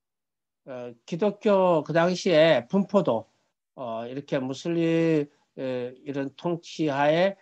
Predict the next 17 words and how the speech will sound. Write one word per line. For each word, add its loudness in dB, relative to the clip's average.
어, -16
또, -6
어, -18
이제 -10
총재 0
주교자가 2
이렇게 -4
바그다드에 2
있습니다. -4
그다음에 -8
셀주키 -6
크-, -16
크세프시폰, -8
어, -12
여기 -14
바그다드, -6
그다음에, -10